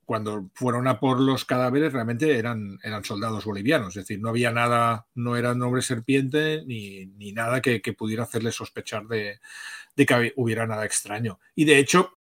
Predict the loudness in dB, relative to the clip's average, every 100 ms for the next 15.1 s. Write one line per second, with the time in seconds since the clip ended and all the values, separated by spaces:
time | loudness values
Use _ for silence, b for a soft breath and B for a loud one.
0 | _ _ -4 -2 -2 -4 0 4 6 6
1 | 4 4 4 4 2 -2 -4 -6 -8 -8
2 | -6 -6 -8 -12 -16 -10 -8 -6 -2 -2
3 | -2 -2 -2 0 2 4 4 2 B B
4 | B B B B 4 8 8 8 8 8
5 | 8 8 6 2 0 0 0 2 0 0
6 | -2 -2 -2 0 2 0 2 2 4 2
7 | 0 0 -2 0 0 0 0 0 4 6
8 | 8 8 6 4 -2 -4 -6 -6 -6 -8
9 | -8 -8 -4 -2 -2 -2 -2 -6 -6 -4
10 | -2 -2 -4 -6 -4 -2 -4 -6 -2 -2
11 | 0 0 2 2 -2 -4 -8 _ -16 -14
12 | -12 -12 -14 -2 2 4 2 _ _ _
13 | _ _ _ _ 6 10 10 8 6 6
14 | 4 4 4 2 2 2 2 0 0 -2